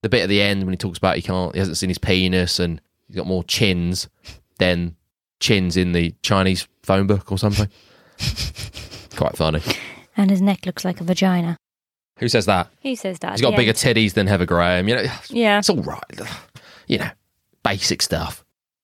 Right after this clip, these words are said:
Speaker 1: Fine.
Speaker 2: So it took two and a half hours for his makeup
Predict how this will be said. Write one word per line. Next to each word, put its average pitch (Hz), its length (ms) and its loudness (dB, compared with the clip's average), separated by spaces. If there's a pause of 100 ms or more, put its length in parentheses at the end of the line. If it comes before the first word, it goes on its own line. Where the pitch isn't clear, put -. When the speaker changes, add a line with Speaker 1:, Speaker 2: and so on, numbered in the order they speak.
(600)
Speaker 1:
Fine. 76 360 2 (640)
Speaker 2:
So 220 180 0
it 240 80 -6
took - 160 -6
two 233 260 2
and 214 120 2
a 196 40 0
half 202 260 0
hours 185 440 0 (100)
for 190 320 0
his 175 180 -4
makeup 190 420 -6